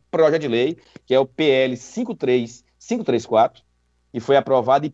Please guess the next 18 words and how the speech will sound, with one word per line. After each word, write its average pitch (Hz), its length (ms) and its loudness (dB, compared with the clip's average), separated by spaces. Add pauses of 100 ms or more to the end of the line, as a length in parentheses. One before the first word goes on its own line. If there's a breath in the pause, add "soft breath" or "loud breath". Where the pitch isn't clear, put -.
(100)
possibilita 190 960 0
estados 147 640 -4
e 156 60 -10
municípios 160 920 -6
a, 135 300 2 (500)
suplementarmente, 151 1900 -4 (320 soft breath)
adquirirem 160 1040 -2
diretamente 160 640 -2
as 165 120 -4
vacinas. 147 440 -2
Então, 147 160 0
olha 196 80 2
só, 110 200 0 (280 soft breath)
o 220 120 2
suplementar 170 880 0
significa 160 720 -6 (400 soft breath)
só - 320 2
poderia 196 800 0